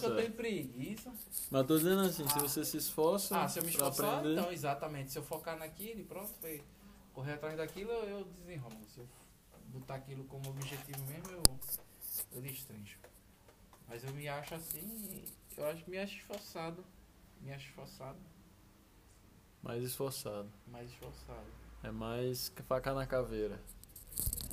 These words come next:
Speaker 1: É. Em algumas situações, em outras não, né? Assim, nem tudo, nem tudo a gente, nem tudo na minha vida eu, eu, tipo assim, eu, eu boto, é, aposto todas as fichas, nem tudo eu acho que eu devo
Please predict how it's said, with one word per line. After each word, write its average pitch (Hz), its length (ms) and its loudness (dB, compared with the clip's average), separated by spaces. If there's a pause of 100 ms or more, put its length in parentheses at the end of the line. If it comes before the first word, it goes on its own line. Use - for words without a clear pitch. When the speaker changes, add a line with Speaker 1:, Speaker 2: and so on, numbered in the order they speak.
(580)
Speaker 1:
É. 139 420 10
Em 151 40 8
algumas 165 320 6
situações, - 760 -2
em 160 60 -6
outras 170 400 4
não, 165 200 -2
né? 180 260 -6
Assim, 226 220 -6
nem 220 140 2
tudo, 220 240 0
nem 226 160 0
tudo 220 200 -4
a 220 40 0
gente, 220 300 -8 (420)
nem 202 140 0
tudo 208 220 -6
na 208 60 -8
minha 214 220 -2
vida 196 260 -2
eu, 220 120 0 (120)
eu, 175 220 -4 (360)
tipo 165 220 -2
assim, 156 220 -2
eu, 156 200 -4 (500)
eu 151 120 -4
boto, 139 500 -2 (340)
é, 117 260 -6
aposto 127 340 -6
todas 131 260 -4
as 127 120 -6
fichas, 147 440 -8
nem 147 160 -6
tudo 139 320 -10
eu 131 160 -4
acho 127 240 -8
que - 100 -10
eu 127 60 -8
devo 123 300 -8